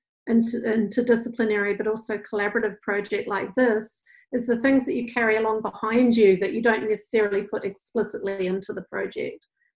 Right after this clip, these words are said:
So you've identified something that I'm carrying along behind me. But I think the scale question is incredibly important, and that's why fire is so fascinating, because fire doesn't just operate, um,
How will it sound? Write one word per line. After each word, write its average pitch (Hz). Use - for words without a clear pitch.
So 196
you've 233
identified 226
something 208
that 202
I'm 202
carrying 190
along 185
behind 214
me. 196
But 226
I 240
think 269
the 240
scale 262
question 208
is 220
incredibly 226
important, 196
and 208
that's 233
why 247
fire 226
is 185
so 180
fascinating, 180
because 226
fire 262
doesn't 233
just 233
operate, 208
um, 196